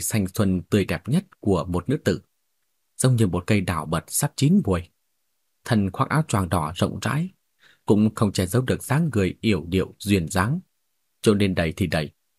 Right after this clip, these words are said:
chỗ nên lõm thì lõm, tóc dài trải lên, tóc mai như đao, đôi mắt chứa đựng tình tú, mũi cao thẳng, cánh môi hồng nhuận kiều diễm, khoe miệng đường cong ưu mỹ mê người, giống như đào khắc. "Mỹ nhân rất xuất sắc."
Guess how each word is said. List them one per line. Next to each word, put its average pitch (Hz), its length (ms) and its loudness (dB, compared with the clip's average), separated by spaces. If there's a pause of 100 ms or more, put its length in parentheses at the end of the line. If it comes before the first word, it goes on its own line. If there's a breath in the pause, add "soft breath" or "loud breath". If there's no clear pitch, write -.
chỗ 120 120 4
nên 120 160 4
lõm 147 320 0
thì 95 120 2
lõm, 98 260 0 (460)
tóc - 200 -4
dài 131 300 0
trải 92 300 -2
lên, 131 180 2 (540)
tóc 120 160 2
mai 101 160 4
như 92 160 2
đao, 95 340 -4 (300)
đôi 107 160 2
mắt 135 180 -2
chứa 151 120 2
đựng 101 240 0
tình 90 260 2
tú, 147 340 0 (320)
mũi 95 340 4
cao 95 300 0
thẳng, 82 200 -8 (380)
cánh 127 160 2
môi 101 180 2
hồng 82 280 -2
nhuận 78 200 -4
kiều 78 260 0
diễm, - 240 -2 (540)
khoe 190 120 4
miệng 135 220 4
đường 98 180 2
cong 110 200 0
ưu 107 180 2
mỹ 101 300 2
mê 165 240 4
người, 82 200 0 (240)
giống 101 300 2
như 95 100 2
đào 78 220 -2
khắc. - 200 -8 (720)
"Mỹ 101 180 2
nhân 85 300 2
rất 101 220 0
xuất - 260 -2
sắc." 135 220 -2